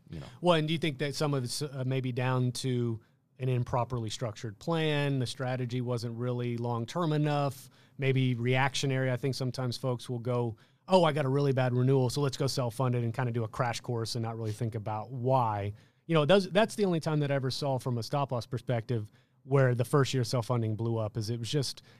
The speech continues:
Speaker 2: it wasn't intentional, you know, you, what they were trying to accomplish. It was just a knee-jerk reaction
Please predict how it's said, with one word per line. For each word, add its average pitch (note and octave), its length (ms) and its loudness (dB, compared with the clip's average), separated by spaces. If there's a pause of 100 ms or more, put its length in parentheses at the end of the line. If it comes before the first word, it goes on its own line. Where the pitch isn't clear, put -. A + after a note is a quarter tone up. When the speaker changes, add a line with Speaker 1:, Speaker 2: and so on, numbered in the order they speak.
Speaker 2:
it D#3 140 4
wasn't E3 540 4
intentional, D#3+ 800 2 (280)
you D3+ 160 2
know, C3+ 100 -2
you, D3 140 0
what D3+ 240 6
they D#3+ 80 6
were C3+ 120 6
trying C#3 280 4
to A#2+ 80 4
accomplish. C3+ 480 0
It C3+ 120 0
was B2 140 2
just C3 200 0
a B2+ 40 2
knee-jerk B2+ 480 4
reaction A2+ 640 0